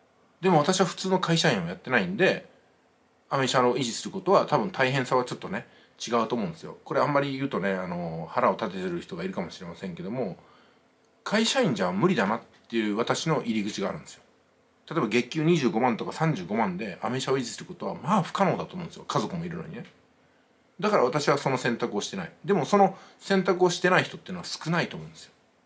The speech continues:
だから私にしか見えてない景色に出会えたのかなと思いますし、でも元々は私麻雀店の親父ですからね。麻雀店ってのは店舗を構えて契約をして、コストを払って、人を募集して、人といろんなね、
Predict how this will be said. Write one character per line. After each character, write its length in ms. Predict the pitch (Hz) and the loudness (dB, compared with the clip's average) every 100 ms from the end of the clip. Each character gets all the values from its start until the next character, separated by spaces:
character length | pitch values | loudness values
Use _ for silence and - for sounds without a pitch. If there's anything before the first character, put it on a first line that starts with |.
| _ _ _ - | _ _ _ -6
だ 120 | 220 | 2
か 80 | 190 | 6
ら 220 | 180 98 - _ _ _ | 6 4 -6 _ _ _
私 320 | 135 131 123 | -4 -2 0
に 80 | 135 | -2
し 60 | 120 | -2
か 100 | 98 | 0
見 140 | 110 | 0
え 60 | 95 | 0
て 100 | 85 | -2
な 120 | 80 | -8
い 80 | 78 - _ _ _ _ _ _ _ _ | -10 -18 _ _ _ _ _ _ _ _
景 120 | - | -8
色 240 | - - 175 | -6 -4 -4
に 200 | 214 - | -4 -4
出 140 | 107 | -2
会 120 | 143 | 0
え 20 | 185 | -2
た 100 | 156 | -8
の 80 | |
か 140 | 156 - | -10 -6
な 160 | 104 | -6
と 80 | - | -6
思 100 | 156 | -10
い 40 | 160 | -10
ま 120 | 165 | -10
す 80 | - | -8
し、 300 | 156 - - _ _ | -8 -8 -12 _ _
で 120 | 170 | -2
も 100 | 247 | 2
元 240 | 151 131 135 | 2 2 0
々 140 | 123 - | 0 2
は 60 | 87 | 0
私 280 | 87 92 90 | -4 -8 -8
麻 200 | 82 87 | -8 -4
雀 200 | 98 85 | -4 -6
店 140 | 85 | -10
の 120 | 80 | -8
親 100 | 87 | -10
父 100 | 87 | -8
で 80 | 104 | -10
す 80 | - | -10
か 120 | 78 | -14
ら 60 | 87 | -10
ね。 220 | 165 - _ _ _ _ _ | -8 -10 _ _ _ _ _
麻 160 | 127 131 | 0 2
雀 180 | 139 120 | 4 2
店 200 | 104 90 | -2 -6
っ 20 | |
て 80 | 110 | -2
の 80 | 147 | 0
は 220 | 104 - _ - | 0 -2 _ -6
店 180 | 135 | -4
舗 140 | 117 92 | -2 -4
を 60 | |
構 260 | 85 113 117 | -2 0 0
え 80 | 90 | -2
て 160 | 80 - | -8 -6
契 220 | 123 110 | -4 -2
約 220 | 110 110 | -4 -6
を 60 | 104 | -8
し 60 | |
て、 240 | - 117 - - _ | -6 -6 -8 -20 _
コ 140 | - 127 | -4 -4
ス 100 | - | -4
ト 80 | |
を 80 | 85 | -2
払 180 | 110 123 | 0 0
っ 40 | |
て、 260 | - - - _ _ | -4 -14 -16 _ _
人 260 | - - | -2 2
を 120 | 135 107 | 2 2
募 140 | 101 | -4
集 200 | - 117 | -2 -4
し 100 | - | -4
て、 80 | 110 | -8
人 180 | - 135 | -6 -4
と 160 | 147 | 0
い 60 | 123 | 0
ろ 100 | 127 | 0
ん 160 | 139 | -2
な 140 | 151 156 | -2 0
ね、 180 | 160 | -2